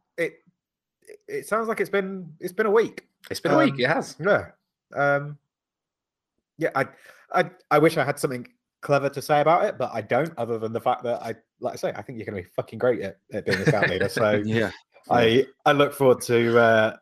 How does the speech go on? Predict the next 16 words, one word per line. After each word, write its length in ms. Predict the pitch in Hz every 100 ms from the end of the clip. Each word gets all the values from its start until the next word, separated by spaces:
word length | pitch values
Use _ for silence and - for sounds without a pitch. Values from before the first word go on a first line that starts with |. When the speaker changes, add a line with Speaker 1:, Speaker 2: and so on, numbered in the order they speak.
| -
Speaker 1:
to 120 | 127
hearing 400 | 117 113 107 104 - _ _ _ -
more 220 | 120 110
stories 320 | - 110 101
about 160 | 101 101
that. 200 | 104 98 - _ _ _ -
Speaker 3:
Mm-hmm. 220 | 95 87 87
Speaker 1:
Um, 420 | 120 117 117 113 _ _ _ _ _ _ _ _ _ _ _ _ _ -
uh, 540 | 160 156 156 156 170 - _ _ - 220 202 - - _ _
no, 140 | 185 185
I, 240 | 160 165 147
I 40 |
don't 100 | 151 127
have 120 | 120
a 40 |
segue, 520 | - 131 127 143 147